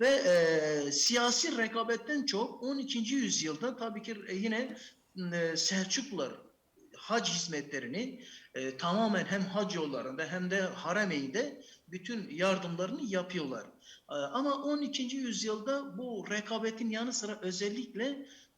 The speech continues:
e, doğal afetlerin hacıları çok sıkıntı duruma düşürdüğünü görüyoruz ki bin kırk yedi kırk sekiz yılında Mekke'de bulunan ki o dönemde aynı şekilde Nasır Hüsrev kıtlıktan dolayı kimsenin hacca gelmediğini belirtiyor.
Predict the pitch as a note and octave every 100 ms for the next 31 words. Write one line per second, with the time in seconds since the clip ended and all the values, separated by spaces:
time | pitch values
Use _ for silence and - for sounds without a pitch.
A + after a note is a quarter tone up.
0 | - C3+ C3+ C3 B2 - B3 D4+ F#3+ G3+
1 | G3 A3+ A3 B3 C4 B3+ F#3+ G3 G#3 A3
2 | A3 A3+ - - - G3+ G3+ F#3 F3+ F#3
3 | G#3+ E3 F3+ D#3+ D3+ C3+ C#3+ F#3 D#4 D#4+
4 | E3 B2+ - - - - E3 A#3 - B3
5 | - A3 G3 A3+ A#3 - A3 B3+ G#3+ E3+
6 | C#3 E3+ F3+ B3 B3 F#3 E3+ D#3+ E3 F3+
7 | D#3+ - - E3 D#3 D3+ C#3+ C#3 B2 C#3
8 | A#2 C#3 C#3 C3+ C#3 D3+ G#3 C4+ - -
9 | - D#3 G#3+ A3 C4 G#3+ G#3 - G3+ -
10 | - G3 G#3 - C#4 C4+ G#3 F3+ F3+ -
11 | D4 - A3+ F#3+ F#3+ F3+ F#3 G3+ A3 A3
12 | A3 A3 A3 G#3 A3+ A3+